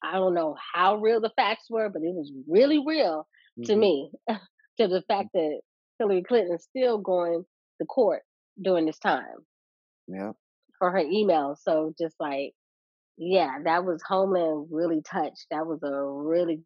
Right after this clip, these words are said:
Speaker 1: good storyline, whether
Speaker 2: Mm-hmm.
Speaker 1: factual or not. That was really, eh, yeah, I'm like, "I don't know if I'm just gonna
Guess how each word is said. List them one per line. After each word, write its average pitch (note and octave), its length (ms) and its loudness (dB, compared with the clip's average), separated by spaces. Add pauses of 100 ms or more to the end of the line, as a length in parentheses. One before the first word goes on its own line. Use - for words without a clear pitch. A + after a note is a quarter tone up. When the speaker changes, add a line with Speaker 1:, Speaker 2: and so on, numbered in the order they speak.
(120)
Speaker 1:
good C#3+ 120 0
storyline, C3 720 -8 (100)
whether C#3+ 380 -2
Speaker 2:
Mm-hmm. G#2+ 120 -12 (160)
Speaker 1:
factual E3 440 0
or D#3 40 0
not. D#3 400 -4
That D3+ 140 -8
was D3 120 -16 (220)
really, E3 300 0 (420)
eh, F3 60 -12 (160)
yeah, E3+ 260 2
I'm F#3+ 120 0
like, D3+ 260 -4
"I D#3 100 -2
don't E3+ 180 -2
know D#3+ 80 2
if D#3+ 120 -8
I'm D#3 120 -2
just E3 160 -20
gonna D#3 180 0